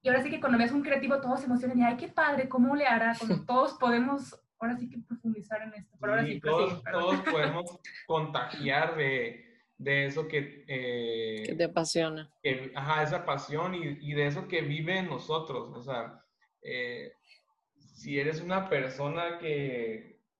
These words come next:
Speaker 3: que está llena del Espíritu, que está llena del Espíritu Santo, que está llena de Cristo, que está llena de Dios,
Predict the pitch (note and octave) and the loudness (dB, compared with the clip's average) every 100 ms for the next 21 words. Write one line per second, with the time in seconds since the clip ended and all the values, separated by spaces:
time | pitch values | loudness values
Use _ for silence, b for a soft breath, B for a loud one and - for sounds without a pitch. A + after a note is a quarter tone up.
0 | _ _ _ C#3 C3+ B2+ C3 C3+ C#3+ D#3+ | _ _ _ -14 -12 -8 -6 -4 -4 -2
1 | D#3 C#3+ C3 A#2 A2 - C3 C3+ C#3 C3+ | -2 -2 -4 -6 -8 -10 -8 -8 -8 -10
2 | B2 A#2+ A#2 A#2+ B2 C3 B2 A#2+ - A2+ | -10 -10 -8 -6 -4 -6 -8 -12 -14 -8
3 | B2 A#2+ A#2+ A2+ A2+ A#2 A#2+ B2 C3 B2 | -6 -6 -10 -12 -8 -6 -4 -4 -4 -6
4 | - C3+ C#3 - A#2 A#2 - A#2 B2 B2+ | -6 -4 -4 -6 -8 -8 -8 -6 -4 -4
5 | A#2 A#2 B2 D3 | -4 -4 -4 -4